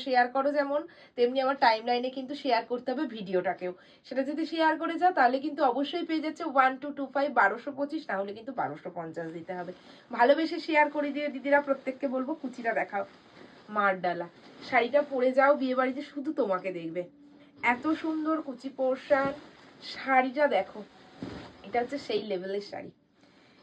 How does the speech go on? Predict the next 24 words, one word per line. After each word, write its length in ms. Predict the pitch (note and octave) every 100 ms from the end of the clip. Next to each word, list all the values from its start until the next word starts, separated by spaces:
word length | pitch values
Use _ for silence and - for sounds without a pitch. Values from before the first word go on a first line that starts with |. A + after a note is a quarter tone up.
| _
শাড়িটা 340 | - B3 C#4 D4+
হচ্ছে 160 | D#4 F4+ -
সেই 160 | C#4 C4+
লেভেল। 260 | G#3+ G3+ G3+ G3+ A3+
উইভিং 280 | D4 D4+ E4+
এর 80 | E4+ F4
সাথে 160 | E4 D#4+
কিন্তু 160 | D4+ D#4 D4+
প্রপার 380 | C4+ C4 D4+ E4 D4+
মিনে 200 | C4 D#4
রয়েছে, 260 | D#4+ B3+ B3 D4+
হ্যাঁ? 140 | B4+ - - - - - - -
সাথে 220 | B3+ D4 C#4+
পেয়ে 180 | C4+ C4
যাচ্ছে 280 | C4 C4 - E4+ B3
কৌলাচল। 540 | G#3+ G#3+ A3 - F#4+ G#4 - - - - - _ - -
আর 80 | D#4 G#3
বিপিটা 320 | G3 G#3 G3+
নিয়ে 120 | G#3+ A#3+
তো 40 | B3
কোনো 120 | B3+ G#3
কথাই 280 | F3 G3 F3+
নেই, 100 | F3 F3+
লাজাবাব 540 | F#3+ F#3 F#3+ F#3 G3